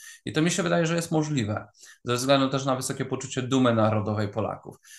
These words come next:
Natomiast rozgraniczam te procesy kulturowe od twardych, e, strukturalnych czynników, które sprawiają, że jakieś państwo jest silne w polityce międzynarodowej, może narzucać swoją wolę. I teraz przejdźmy do tych dwóch aspektów, które poruszyłeś, dlaczego ich nie wymieniam. Po pierwsze, uważam,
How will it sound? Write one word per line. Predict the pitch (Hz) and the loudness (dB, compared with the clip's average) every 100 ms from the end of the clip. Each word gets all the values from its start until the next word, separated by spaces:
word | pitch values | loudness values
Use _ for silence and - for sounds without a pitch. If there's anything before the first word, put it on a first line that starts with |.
| - | -4
Natomiast | 120 151 151 147 147 | 0 4 6 6 4
rozgraniczam | 139 139 143 139 156 165 135 | 0 0 0 0 0 0 0
te | 143 | -2
procesy | 131 131 139 135 | -6 -6 -8 -6
kulturowe | 139 131 131 117 127 | -6 -2 2 2 2
od | 147 - | -2 -4
twardych, | - 139 135 139 143 147 - | 0 2 2 0 -4 -6 -6
e, | 131 | -6
strukturalnych | 135 - 139 147 131 123 131 139 | -6 -8 -4 2 4 4 0 -2
czynników, | 135 127 110 135 | -2 -2 -2 -8
które | - 139 | -6 -6
sprawiają, | 135 131 127 131 | -4 -2 0 0
że | |
jakieś | 131 135 | -4 -6
państwo | - 117 - 139 - - - | -2 -2 -2 -6 -6 -20 -8
jest | 127 127 | -4 -2
silne | - 127 | 0 0
w | 127 | 0
polityce | 127 117 131 135 | -2 -4 -4 -4
międzynarodowej, | 123 127 123 120 110 113 | -2 2 2 2 0 -2
może | 127 127 | -4 -4
narzucać | 135 135 139 147 | -6 -6 -6 -8
swoją | - 143 143 | -6 -2 2
wolę. | 151 135 101 - - - - - | 4 4 4 0 -12 -20 -20 -12
I | 110 | -2
teraz | 131 131 | 2 2
przejdźmy | - 143 139 | 0 -2 -4
do | 123 | -4
tych | 131 123 | -6 -6
dwóch | 127 | -6
aspektów, | 147 - - 135 | -6 -6 -8 -10
które | - 123 | -6 -4
poruszyłeś, | 123 123 - 117 | -2 -2 0 0
dlaczego | 120 117 120 | 0 -2 -4
ich | 117 | -6
nie | 117 | -4
wymieniam. | 120 110 98 78 | -2 0 0 -4
Po | - | -8
pierwsze, | - 135 139 | -6 -2 -2
uważam, | 127 123 123 120 | 2 2 2 0